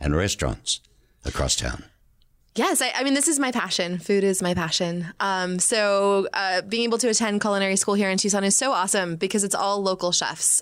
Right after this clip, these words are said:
Speaker 2: and they're all living their dream and showing you how to do that. <laughs> So it was a really amazing opportunity. I learned a lot. Uh, all the basics, you know, the French fundamentals of cooking, but also just really how to apply that here in Tucson.
Speaker 1: How did you know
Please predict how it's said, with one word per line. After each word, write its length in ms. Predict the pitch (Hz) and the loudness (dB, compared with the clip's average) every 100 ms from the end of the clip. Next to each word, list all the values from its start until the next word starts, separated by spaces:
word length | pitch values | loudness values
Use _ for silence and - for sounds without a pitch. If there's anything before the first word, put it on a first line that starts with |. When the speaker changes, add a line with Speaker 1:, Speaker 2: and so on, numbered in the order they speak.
| 202 | -2
Speaker 2:
and 160 | 196 | -4
they're 160 | 190 185 | -2 0
all 300 | 180 180 185 | 0 0 2
living 240 | 185 185 | 0 0
their 140 | 180 175 | 0 -2
dream 320 | 170 156 156 170 | -2 -4 -4 -6
and 200 | 175 170 | -4 -2
showing 240 | 185 180 | 0 0
you 120 | 175 | -2
how 100 | 170 | -2
to 80 | 180 | -2
do 140 | 175 117 | -2 -4
that. 200 | 76 - | -6 -8
<laughs> 40 | |
So 400 | - 220 247 226 - - 240 240 | -4 -2 -2 -4 -8 -12 -6 0
it 40 | |
was 120 | 247 | 0
a 60 | 233 | 2
really 220 | 220 220 | 2 2
amazing 380 | 214 202 190 196 | 0 0 0 0
opportunity. 580 | 180 190 - 208 190 190 | -2 -2 0 0 0 0
I 80 | 185 | 0
learned 240 | 185 185 | 0 0
a 80 | 160 | -2
lot. 560 | 151 147 143 - - - _ - - - | -2 -2 -2 -2 -4 -4 _ -20 -20 -8
Uh, 180 | 175 180 | -4 -2
all 140 | 175 196 | 0 -2
the 80 | 196 | 0
basics, 440 | 202 202 196 - | 0 0 0 -2
you 120 | 202 | 0
know, 140 | 185 160 | -2 0
the 220 | 170 170 - - | -2 -2 -8 -10
French 380 | - 226 - | -2 0 0
fundamentals 480 | - 208 202 196 190 | 0 0 0 0 0
of 80 | 175 | 0
cooking, 360 | - 190 190 180 | -2 -2 -2 -2
but 120 | 190 - | -2 -2
also 320 | 185 240 214 | -2 0 2
just 180 | 202 214 | 0 0
really 160 | 220 | 0
how 120 | 262 | 0
to 120 | 302 202 | 0 -2
apply 300 | - 175 196 | -2 -4 -2
that 280 | 147 - | -4 -6
here 560 | - - 208 190 190 185 | -6 -2 0 2 0 -2
in 200 | 175 170 165 | -4 -4 -2
Tucson. 360 | 202 156 165 - - - - | -2 -4 -8 -14 -20 -20 -6
Speaker 1:
How 240 | 135 180 | -2 0
did 180 | 196 151 | 0 2
you 60 | 151 | 4
know 560 | 123 123 80 67 57 | 4 4 4 2 0